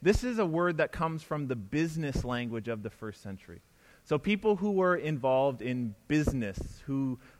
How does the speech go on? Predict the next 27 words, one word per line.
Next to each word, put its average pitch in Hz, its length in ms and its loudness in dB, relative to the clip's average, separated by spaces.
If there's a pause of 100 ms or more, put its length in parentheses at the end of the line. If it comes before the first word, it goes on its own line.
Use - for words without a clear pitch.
uh, 117 360 4 (280)
made 139 340 2
money 135 420 2
<laughs> - 20 0
with 123 260 -4
their 127 180 -2
lives, 123 480 0
they 123 160 -2
would 131 180 -2
use 151 300 -2
this 135 300 -4
word 127 300 -6 (280)
oikonomos, 127 840 -2
and 143 80 -4
it 143 100 -4
was 139 180 -4
a 123 60 -4
title 135 640 -2 (240)
that 139 120 0
was 139 140 -2
given 151 240 -2
to 113 80 -4
somebody. 98 340 -10 (340)
So 165 280 4 (340)
if 165 180 -2
you 233 140 4
were 202 360 6